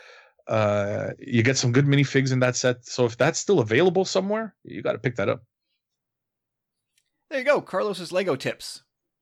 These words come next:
Speaker 1: Yeah, so that's it. But, um, as far as collecting, I didn't get anything today. I, uh, I'm just going around, you know, uh, sniffing out, uh, sniffing out the deals, and, uh, we're gonna strike soon.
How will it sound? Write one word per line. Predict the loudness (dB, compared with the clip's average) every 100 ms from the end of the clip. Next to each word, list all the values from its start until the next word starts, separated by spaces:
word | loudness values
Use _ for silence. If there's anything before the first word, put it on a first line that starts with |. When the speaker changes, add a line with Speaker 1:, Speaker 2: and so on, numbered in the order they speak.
| _ _ _ _ _ _ 2
Speaker 1:
Yeah, | 4 4
so | 4
that's | 2 2 0
it. | 0
But, | 0 2
um, | 2 0
as | -4 -2
far | -4
as | -4
collecting, | -2 -2 -2 -6 0
I | 0
didn't | 2 -4 -2
get | 0
anything | -2 -6 -10
today. | -14 -16 -18 _
I, | -4 -2 0 0
uh, | 0 -2 -2 -4 -6 -8 -12 -16 _ _
I'm | -20 -20 _ -4
just | 0 4
going | 4 6
around, | 6 6 4 2 -2
you |
know, | -2 0 0
uh, | 0 2 0
sniffing | 0 -2 -2 -2 0
out, | 0 -2 0
uh, | 0 2 0
sniffing | -2 -6 -4 0
out | 2
the | 2
deals, | 4 4 4 0 -8 -14 _ _
and, | 0 2 4 4
uh, | 4 4 4 4
we're |
gonna | 4 2
strike | 4 2 2
soon. | 2 2